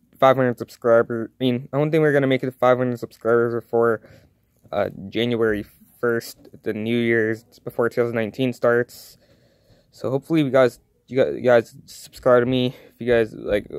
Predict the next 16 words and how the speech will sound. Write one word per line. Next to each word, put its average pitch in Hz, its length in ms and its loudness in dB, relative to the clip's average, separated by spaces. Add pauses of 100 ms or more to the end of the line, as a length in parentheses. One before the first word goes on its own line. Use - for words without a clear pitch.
play - 160 -4
Nintendo 117 380 -2
games, 113 320 -4
and 104 100 -6
then 107 320 -6
come 107 220 -10
back 107 240 0
in 117 80 -6
my 101 80 -4
streams, 110 640 -6 (600)
'cause - 140 -10
I 110 60 4
would 107 100 2
really 113 220 2
appreciate 113 500 -4
it. 113 160 -2